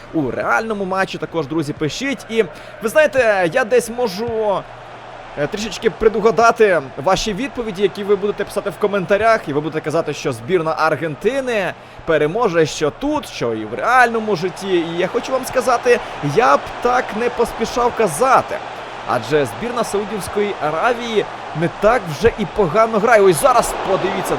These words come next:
десятка пробиває поворотом на місці Мартінес. Але ж удар, да, завдавав Салем Аль-Давсарі. І що саме цікаве, аргентинці дали йому пробити.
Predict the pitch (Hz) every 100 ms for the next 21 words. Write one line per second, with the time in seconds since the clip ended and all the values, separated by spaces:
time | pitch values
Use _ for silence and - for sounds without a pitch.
0 | 113 147 - 135 135 - 123 135 120 147
1 | 180 208 160 - 135 147 185 220 165 -
2 | - - 135 139 180 240 247 160 165 143
3 | 160 - 240 311 208 - - - - -
4 | - 127 151 143 - 180 226 247 190 -
5 | - - - - 139 190 202 147 170 156
6 | 254 277 - 180 170 147 135 139 - -
7 | - 139 143 - 190 156 90 - - -
8 | - - - - - - - - - -
9 | 180 170 151 - 180 196 196 175 165 196
10 | 202 190 147 147 185 214 202 214 143 202
11 | 285 269 190 165 - 127 147 -